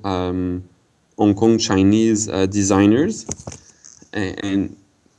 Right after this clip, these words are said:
for example, for my next year, we're gonna launch Year of the Horse, um, timepiece. This will probably be a limited edition of eighteen pieces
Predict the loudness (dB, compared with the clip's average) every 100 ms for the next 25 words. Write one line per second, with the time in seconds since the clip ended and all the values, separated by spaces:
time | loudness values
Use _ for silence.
0 | _ _ _ -16 -2 0 2 0 0 0
1 | 0 2 2 0 -4 -4 0 0 -2 -10
2 | -8 0 2 2 0 0 -2 -2 0 0
3 | -2 -6 -4 0 0 0 -4 -8 -2 0
4 | 0 -2 -10 -10 -16 _ _ _ _ _
5 | -14 -10 -8 -8 -10 -10 -10 -12 -16 -4
6 | 0 0 0 -6 -6 -8 -10 -16 -10 -8
7 | -8 -8 -6 -2 2 2 2 2 4 4
8 | 4 4 2 -2 -2 -6 -8 -6 -6 -2
9 | 0 0 -2 -2 -4 -2 -2 -2 0 0
10 | -2 -8